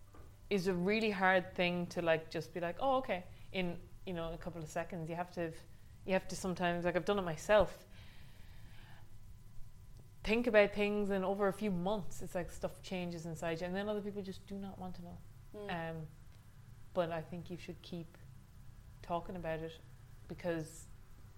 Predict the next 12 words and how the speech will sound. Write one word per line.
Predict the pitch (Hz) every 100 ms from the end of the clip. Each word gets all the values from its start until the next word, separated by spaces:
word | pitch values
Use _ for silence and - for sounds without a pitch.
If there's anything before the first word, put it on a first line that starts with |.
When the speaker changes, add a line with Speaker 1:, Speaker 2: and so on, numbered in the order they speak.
| -
Speaker 1:
you, | 208 190
like, | 185 180
y-, | 202 - - - - - - - - - - - - - - - - - - - - - - - - - - - - - - - - - - - - - 226
yeah, | 208
you'll | 185 190
judge, | 202 226 180
you | 180
know, | 175
every, | 170 185 -
every | 185 190
person's | 185 175 180 151
different, | - 170 170 156 151